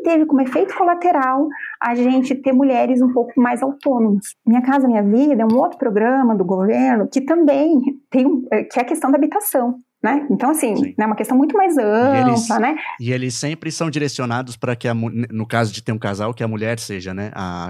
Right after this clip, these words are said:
Speaker 2: a que recebe, de fato, o benefício,
Speaker 1: Isso,
Speaker 2: né?
Speaker 1: é, ele tem uma questão que é interessante. Então, a casa fica no nome da mulher, se for um casal. O, o programa mais básico, digamos assim, o que mais o governo financia, ele tem um fundo chamado farpar.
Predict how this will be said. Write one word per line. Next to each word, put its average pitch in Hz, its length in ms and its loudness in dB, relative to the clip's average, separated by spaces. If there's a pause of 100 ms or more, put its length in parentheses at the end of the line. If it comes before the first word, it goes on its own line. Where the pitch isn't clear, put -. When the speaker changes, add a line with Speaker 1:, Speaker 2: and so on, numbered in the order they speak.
Speaker 2:
a 101 60 -8
que - 100 -14
recebe, 101 480 -6
de - 100 -16
fato, 95 300 -10
o 92 60 -12
benefício, 240 560 0
Speaker 1:
Isso, - 140 -4
Speaker 2:
né? - 100 -6
Speaker 1:
é, 214 240 0
ele 277 140 0
tem 294 200 0
uma 302 160 4
questão 254 260 0
que 254 80 -2
é 254 40 2
interessante. 262 600 0
Então, 233 320 0
a 226 40 -4
casa 262 480 -2 (100)
fica 226 220 -2
no 220 100 0
nome 233 180 2
da 220 120 0
mulher, 226 360 2
se - 140 -14
for 220 100 -2
um 214 60 2
casal. 233 720 0
O, 220 240 -2
o 190 40 -2
programa 247 360 0
mais 294 400 2 (220)
básico, 208 640 0
digamos 202 320 2
assim, 240 240 -2
o 220 40 -2
que 220 120 0
mais 302 340 4
o - 40 2
governo 214 460 0 (140)
financia, 254 680 2 (480)
ele 240 480 2
tem 254 120 2
um 254 100 2
fundo 240 280 0
chamado 240 440 0
farpar. 240 920 -6